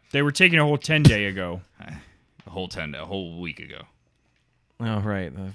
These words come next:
Speaker 3: weeks are ten days.
Speaker 2: Yeah.
Speaker 3: Five on, five off. Okay.
Speaker 2: Okay, so they got a family. What?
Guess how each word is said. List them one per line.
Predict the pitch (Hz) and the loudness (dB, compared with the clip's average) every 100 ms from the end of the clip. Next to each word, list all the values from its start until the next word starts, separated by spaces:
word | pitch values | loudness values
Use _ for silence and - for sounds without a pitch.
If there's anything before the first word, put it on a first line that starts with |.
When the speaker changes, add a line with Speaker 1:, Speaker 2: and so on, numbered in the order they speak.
| 95 | -12
Speaker 3:
weeks | 101 - | -12 -14
are | - | -18
ten | 110 | -18
days. | - 123 - | -18 -20 -20
Speaker 2:
Yeah. | - - - _ _ _ _ | -20 -20 -20 _ _ _ _
Speaker 3:
Five | - - | -16 -14
on, | 85 - | -14 -14
five | 80 - | -16 -16
off. | - - - | -18 -16 -12
Okay. | 104 92 104 - - - - _ _ _ _ _ _ _ _ _ _ - | -10 -8 -10 -14 -20 -20 -20 _ _ _ _ _ _ _ _ _ _ -12
Speaker 2:
Okay, | 90 87 69 | -8 -8 -8
so | 87 | -6
they | 98 95 | -4 -2
got | 90 | -4
a | |
family. | - 80 80 - | -6 -8 -10 -8
What? | 127 175 | 0 0